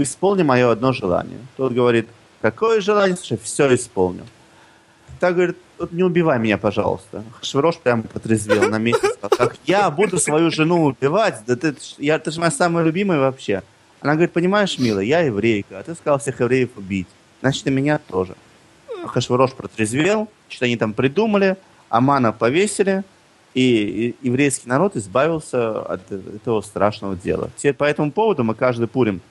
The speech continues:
ж-, переодеваемся, это наш Хэллоуин, все одеваются, маски, все что угодно, и кушаем уши этого бедного Амана. Уши Амана — такие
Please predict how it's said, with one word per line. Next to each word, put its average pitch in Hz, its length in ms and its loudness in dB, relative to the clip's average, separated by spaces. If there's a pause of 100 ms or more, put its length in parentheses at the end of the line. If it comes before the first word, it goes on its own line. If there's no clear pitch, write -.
(460)
ж-, 117 120 -10 (100)
переодеваемся, 107 840 0
это 104 140 -4
наш 104 220 0
Хэллоуин, 98 480 0
все 104 180 -2
одеваются, 95 640 -2
маски, 117 380 -2
все 101 140 -10
что 98 160 -10
угодно, 196 440 -2
и 127 120 -2
кушаем 202 540 0 (220)
уши 202 320 2
этого 120 220 2
бедного 135 360 2
Амана. 98 500 2
Уши 151 260 -2
Амана — 156 400 2
такие 110 340 -2